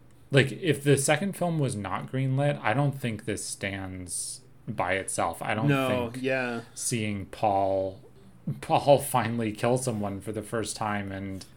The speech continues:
Speaker 1: agree to go train with the Fremen is, like,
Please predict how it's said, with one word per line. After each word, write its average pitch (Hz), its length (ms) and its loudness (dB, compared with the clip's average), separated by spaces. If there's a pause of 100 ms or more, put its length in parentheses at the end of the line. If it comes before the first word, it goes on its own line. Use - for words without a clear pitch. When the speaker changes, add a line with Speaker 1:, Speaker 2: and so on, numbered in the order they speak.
Speaker 1:
agree 110 380 0
to 107 100 0
go 104 200 0
train 104 400 -2
with 101 140 -6
the 107 80 -4
Fremen 110 460 -2
is, 95 180 -8
like, 95 340 -4